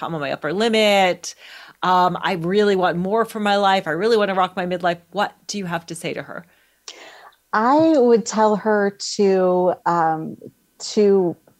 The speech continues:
Speaker 2: to not be afraid. I mean, it absolutely is, is scary, but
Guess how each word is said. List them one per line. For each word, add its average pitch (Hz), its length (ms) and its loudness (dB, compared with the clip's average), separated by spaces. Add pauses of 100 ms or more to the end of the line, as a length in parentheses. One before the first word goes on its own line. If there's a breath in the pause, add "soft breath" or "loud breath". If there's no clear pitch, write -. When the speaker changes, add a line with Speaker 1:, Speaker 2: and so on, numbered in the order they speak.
(240)
Speaker 2:
to 220 120 -2
not 196 200 2
be 185 80 0
afraid. 156 460 -4 (260)
I 196 80 0
mean, 190 140 2
it 202 220 2
absolutely 190 600 0
is, 180 460 0
is 190 160 -2
scary, 175 640 0 (160)
but 180 280 2